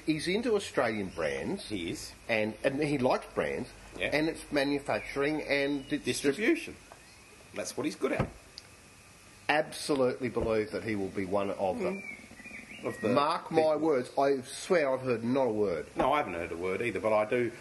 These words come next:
Speaker 2: But I did hear that there are two or three people looking very seriously at buying it. So, wouldn't be that surprising.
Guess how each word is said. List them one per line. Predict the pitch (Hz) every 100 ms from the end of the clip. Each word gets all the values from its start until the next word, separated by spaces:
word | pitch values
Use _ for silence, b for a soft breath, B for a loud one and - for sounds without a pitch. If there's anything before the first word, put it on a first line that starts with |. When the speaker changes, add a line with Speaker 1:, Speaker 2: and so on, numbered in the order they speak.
| B
Speaker 2:
But | -
I | 127
did | 123 127
hear | 127 107
that | 95
there | 104 92
are |
two | - 113
or |
three | 95 - 95 87 - - - -
people | 110 - 87 85 - - - - -
looking | 113 131 120 101
very | 95 101 92
seriously | - 117 95 87 - 92 90
at | -
buying | 90 87 85
it. | 85 - - -
So, | - 90 85 - - - - - - - - - -
wouldn't | 147 120 -
be | 95
that | 104 -
surprising. | - 107 113 131 226